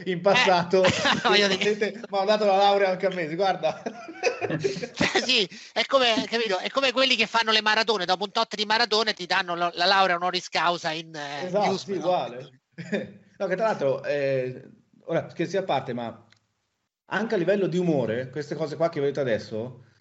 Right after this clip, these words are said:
Speaker 1: in realtà, d-, d-, diciamo che tutte tendono... a renderti comunque felice. Cioè, la cosa più importante che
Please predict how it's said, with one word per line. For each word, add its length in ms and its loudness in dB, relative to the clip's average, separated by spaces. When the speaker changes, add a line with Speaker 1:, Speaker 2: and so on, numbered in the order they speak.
Speaker 1:
in 80 -6
realtà, 320 2
d-, 100 -10
d-, 160 -18
diciamo 400 0
che 180 0
tutte 600 -2
tendono... 880 2
a 100 -2
renderti 460 0
comunque 320 -2
felice. 640 -2
Cioè, 140 0
la 80 2
cosa 200 4
più 100 0
importante 640 -2
che 500 -4